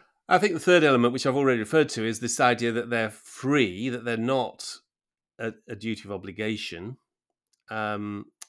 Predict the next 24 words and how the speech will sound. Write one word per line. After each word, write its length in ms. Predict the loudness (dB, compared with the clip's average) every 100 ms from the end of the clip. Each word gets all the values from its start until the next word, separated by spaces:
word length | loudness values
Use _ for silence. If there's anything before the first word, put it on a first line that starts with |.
| _
and, 480 | -8 -6 -4 -6 -8 -14 -8
and 120 | -6
of 80 | -2
course, 220 | -2 2
that 220 | 0 0
means 880 | -2 0 0 -2 -8 -12 -12 -14 -18 _ _ _ _ _
that 500 | -6 -4 -2 -4 -8 -12 -14 _ _
we 180 | -4 -2
open 260 | -2 -2 -4
ourselves, 600 | -6 -6 -6 -6 -8 -10
we 120 | -6
give 200 | -2 0
the 120 | 0
other 160 | 0 -2
person 440 | -4 -4 -4 -6
permission 380 | -8 -6 -6 -8
to 100 | -12
walk 240 | -10 -8 -8
away, 420 | -8 -8 -12 -18 _ _ _ _ _ _ -20 -20 _ _ _ _
uh, 240 | -6 -6 -6
w-, 200 | -10 -14 _
which 200 | -8 -6
is, 140 | -6 -6
must, 380 | -4 -4 -4 -14